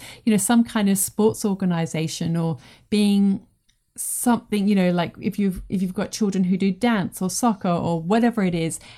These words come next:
and you want to be involved in that in some way and helping out, or within the school and be a parent, um, helper within your classroom. So there can be so many different things, but you need to actually block that time out to make it happen.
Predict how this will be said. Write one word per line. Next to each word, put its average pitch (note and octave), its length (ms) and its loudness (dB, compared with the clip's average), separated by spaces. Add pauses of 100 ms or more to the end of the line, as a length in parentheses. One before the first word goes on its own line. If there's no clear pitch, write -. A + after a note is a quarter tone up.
and F#3+ 160 4
you F#3 80 4
want F#3+ 240 -4
to - 80 -6
be F3 220 -4
involved E3+ 420 -4
in E3 160 -2
that E3 220 -6 (100)
in F#3 140 0
some E3+ 280 -2
way D3+ 320 -4
and E3+ 120 -2
helping F3 440 -4
out, D3+ 320 -8
or E3+ 280 -2
within F3+ 340 0
the E3+ 80 0
school E3 560 -2
and D#3+ 160 -4
be E3 320 -2 (320)
a F#3 100 -4
parent, F3+ 680 -2 (100)
um, D#3 440 -4 (120)
helper F3+ 480 -4
within E3+ 260 -4
your E3 140 -2
classroom. D#3+ 680 -6
So G3 380 0 (280)
there A#3+ 120 4
can A#3+ 140 4
be A#3+ 120 4
so B3 260 2
many B3+ 160 6
different G3+ 380 -4
things, F3 260 -2
but - 140 -8
you G3+ 160 0
need G#3+ 220 2
to - 140 -8
actually F3+ 280 -6
block - 260 -6
that - 160 -6
time E3 380 -2
out D#3+ 260 -4
to - 100 -6
make E3 240 -4
it E3 120 -8
happen. D#3 560 -10